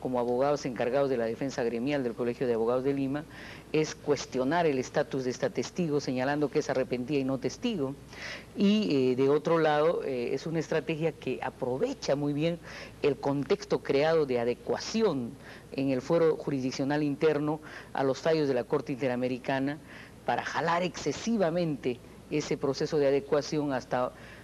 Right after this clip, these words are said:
argumentando el criterio de cobertura de garantías y de fuero jurisdiccional común para abusar, pues, del, del llamado debido proceso, eh, suceder incidencias como la que acabamos de ver en pleno juicio oral,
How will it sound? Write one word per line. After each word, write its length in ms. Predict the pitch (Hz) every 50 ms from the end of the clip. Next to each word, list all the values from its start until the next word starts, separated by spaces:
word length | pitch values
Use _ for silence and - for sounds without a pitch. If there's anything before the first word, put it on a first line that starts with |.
| - -
argumentando 920 | - 139 135 131 135 135 135 131 127 - 190 190 202 196 185 170 165 156
el 80 | 139 117
criterio 500 | - 139 135 117 135 165 160 165 156 151
de 120 | 143 -
cobertura 560 | - - 135 127 131 127 - - 170 160 151
de 100 | 139 127
garantías 920 | 117 120 113 117 117 120 117 - - 170 185 190 190 185 160 139 120 - -
y 60 | 123
de 120 | 123 120
fuero 240 | - - 147 143 135
jurisdiccional 600 | - 143 131 123 123 117 - 131 127 131 139 139
común 340 | - 160 160 156 147 151 151 - - - - - - - - - - -
para 440 | 143 135 135 139 139 131 127 147 - - - - - -
abusar, 560 | - 123 123 131 123 110 - - 120 - - 117
pues, 160 | 127 131 120
del, 320 | 120 113 110 110 110 120 113 123 127 120
del 280 | 123 131 127 123 120
llamado 360 | 120 131 117 117 131 135 139 135
debido 320 | 127 113 123 135 135 127
proceso, 760 | - 135 131 131 101 - - 127 135 139 127 - - 143 139 - - - - - - - - -
eh, 280 | 131 123 120 117 113 -
suceder 760 | - - - 147 - - 151 131 131 143 160 170 151 143 - 80
incidencias 560 | 143 143 135 - 143 135 147 143 - 156 131
como 220 | - - 131 127
la 100 | 123 120
que 100 | 117 -
acabamos 500 | 117 107 117 127 135 143 143 143 135 120
de 120 | 117 117 117
ver 140 | 135 135
en 120 | 135 127 110
pleno 240 | 127 135 131 131 120
juicio 360 | - - 131 - - - 123
oral, 260 | 127 131 135 139